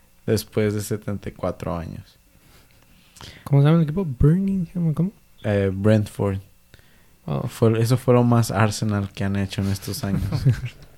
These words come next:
Speaker 1: Pobrecitos, me dan lástima porque sí me gustan.
Speaker 2: No agarraron a nadie, ¿verdad?
Speaker 1: Ellos, no, ahorita está viendo su alineación. Son puros de la cantera.
Speaker 2: Ujú.
Speaker 1: Aparte los que ya tenían, o sea, no sé si están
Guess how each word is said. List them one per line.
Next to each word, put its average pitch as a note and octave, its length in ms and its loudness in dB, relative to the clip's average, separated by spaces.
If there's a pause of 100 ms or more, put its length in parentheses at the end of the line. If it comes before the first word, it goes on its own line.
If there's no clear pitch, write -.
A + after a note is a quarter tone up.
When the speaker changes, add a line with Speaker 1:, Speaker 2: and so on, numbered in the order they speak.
(340)
Speaker 1:
Pobrecitos, A2 720 -2
me G#2 100 -2
dan A2 160 -2
lástima C3 440 -2
porque - 200 -10
sí - 160 -8
me G#2+ 100 -2
gustan. A2+ 560 -6 (140)
Speaker 2:
No C3+ 100 4
agarraron D3 260 6
a C#3 40 6
nadie, C3 380 4
¿verdad? D#3 340 0 (720)
Speaker 1:
Ellos, B2 540 0
no, G2 200 -4 (180)
ahorita C3+ 380 0
está C3+ 220 -4
viendo C#3 240 -2
su D#3 120 -6
alineación. C3+ 680 -2 (520)
Son G#2+ 280 -4
puros A#2+ 520 0
de A2 80 -4
la G#2+ 100 -4
cantera. A2 640 -6 (680)
Speaker 2:
Ujú. A2 380 0 (340)
Speaker 1:
Aparte G2+ 420 -6
los A#2 220 -2
que G2+ 140 -8
ya G2 180 -4
tenían, A2 540 -6
o A2 40 -4
sea, A2 160 -10
no G#2+ 140 -6
sé A2+ 140 -12
si B2 140 -14
están A#2 280 -8